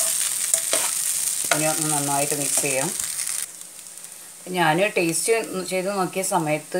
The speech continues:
ഇച്ചിരി ഉപ്പ് കുറവാണ്, ഒരു ഇച്ചിരി കൂടി ഉപ്പ് ഇട്ടിട്ടുണ്ട്. നമുക്ക് വേണമെങ്കിൽ നെയ്യൊക്കെ ചേർക്കാം കേട്ടോ. കുട്ടികൾക്ക് തടിയൊന്നും ഇല്ലാത്ത മക്കളാണെങ്കിൽ പശു നെയ്യൊക്കെ ചേർത്തിട്ട് ഇതൊക്കെ ഉണ്ടാക്കി കൊടുക്കാം. പിന്നെ അതുപോലെ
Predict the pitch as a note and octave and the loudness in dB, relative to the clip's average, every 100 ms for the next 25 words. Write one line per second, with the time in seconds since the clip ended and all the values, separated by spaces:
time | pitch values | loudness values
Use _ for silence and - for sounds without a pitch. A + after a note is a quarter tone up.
0 | F#3 D#3+ D#3 E3+ F3+ - F3 E3+ D3 C#3 | -2 -4 -4 -4 -4 -6 2 4 4 2
1 | D3 E3 - - - - - - E3+ F3+ | 0 -2 -8 -16 -18 -18 -18 -10 -4 -4
2 | - D3+ E3+ F3 F3 F3 F#3 G3 - E3+ | -6 -10 -4 -4 -4 -6 -6 -6 -4 -4
3 | F3 - - C3 D3 B3+ - - - - | -2 -4 -6 0 2 0 -4 -18 -18 -18
4 | - - - G3 G3+ A3+ A3+ G#3 G#3+ G#3+ | -18 -18 -12 -4 0 4 4 4 2 2
5 | F3+ F#3 A3 - - D#3+ - E3 D3 C#3+ | 2 4 4 4 2 2 4 4 4 2
6 | D3+ E3+ E3 E3 G#3 - F#3 G3 F3+ F#3+ | 2 4 4 2 -2 -2 2 4 4 4
7 | G#3 F#3+ F#3 F3+ F#3+ F3 - F3+ F3+ F3 | 0 4 4 4 2 0 2 2 2 0
8 | F3+ G3 F3 D#3+ F3+ F#3 G3 G3+ C#4 - | -2 0 0 0 0 4 4 4 4 2
9 | - - - - F3+ D#3 - E3 F#3 F#3+ | 0 -14 -10 2 4 4 0 0 2 2
10 | E3 D#3 D#3 D3 C#3+ D3 D3+ C3 - E3 | 2 2 0 2 2 0 -4 -4 -2 -4
11 | - - - - - - D#3+ E3+ E3+ D#3+ | -6 -18 -16 -14 -14 -8 -4 -2 0 0
12 | E3 D#3 E3+ | 2 2 0